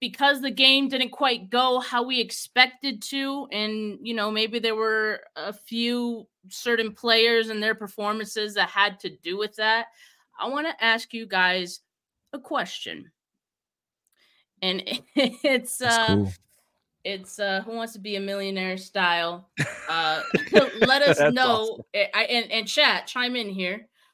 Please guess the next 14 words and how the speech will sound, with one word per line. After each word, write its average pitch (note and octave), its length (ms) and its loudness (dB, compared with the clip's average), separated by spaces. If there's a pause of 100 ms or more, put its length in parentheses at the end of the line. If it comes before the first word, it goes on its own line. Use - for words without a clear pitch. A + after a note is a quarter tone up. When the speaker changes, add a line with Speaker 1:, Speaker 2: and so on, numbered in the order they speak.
(420)
Speaker 1:
What, C4 260 0
which C#4+ 280 -6
forty-niners B3 640 -2
player, G3+ 340 2
after G3 260 0
their G#3+ 120 -2
performance G#3 840 -6
on F#3 400 -2
Saturday, E3+ 720 -2
are F3+ 140 -4
you F#3 420 -4
most G3+ 400 -6
worried F#3 300 -2
about E3+ 460 -2